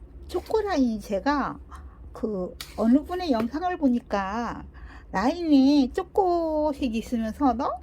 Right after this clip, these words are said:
예쁜 거예요. 그래서 이, 이 아이를 살려고 몇 번을 다녔는데 없는 거예요. 그런데 어느 날 봤는데 되게 조그마한, 조그마한 아이였었어요. 그리고 하나밖에 없었어요.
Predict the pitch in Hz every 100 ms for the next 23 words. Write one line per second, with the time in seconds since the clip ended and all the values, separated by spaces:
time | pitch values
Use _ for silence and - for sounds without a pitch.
0 | 494 254 262 277 254 214 190 202 269 196
1 | - - - - - - - - 330 330
2 | 311 254 240 269 269 320 285 277 - 370
3 | 359 294 247 - - 427 427 262 269 294
4 | 269 254 208 262 330 269 208 175 160 170
5 | - - - - 254 254 226 269 269 -
6 | 226 240 254 339 262 170 - - - -
7 | - - - - - - - - - -
8 | - - - - - - 220 294 381 392
9 | 480 403 339 - 415 427 453 370 285 202
10 | 160 151 170 151 151 - - 240 247 453
11 | 480 349 - 160 - - 175 156